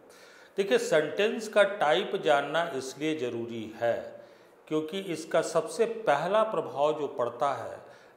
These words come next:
हमारे एग्ज़ाम के अंदर में नरेशन और वॉइस से प्रश्न पूछे जाते हैं।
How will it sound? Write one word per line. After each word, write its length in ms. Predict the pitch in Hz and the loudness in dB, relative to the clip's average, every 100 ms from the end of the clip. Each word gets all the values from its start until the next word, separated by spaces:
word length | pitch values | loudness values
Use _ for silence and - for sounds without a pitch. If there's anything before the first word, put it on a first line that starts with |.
| - | -6
हमारे 640 | 147 135 131 131 131 - - - | 0 2 2 -2 -6 -12 -18 -10
एग्ज़ाम 440 | 123 123 135 147 143 | -8 2 2 2 0
के 120 | 143 | -4
अंदर 260 | 131 135 | -2 -4
में 160 | 131 127 | -6 -6
नरेशन 520 | 127 123 123 131 - | -4 -2 0 -2 -2
और 260 | 165 139 127 | -4 -4 -6
वॉइस 500 | 117 123 143 - 135 | 0 2 2 -2 -6
से 80 | 139 | -8
प्रश्न 400 | 127 131 131 131 | -4 -4 -4 -8
पूछे 420 | - 120 113 131 | -10 -10 -8 -6
जाते 340 | 120 110 - 135 | -4 -4 -6 -8
हैं। 320 | 113 90 | -10 -14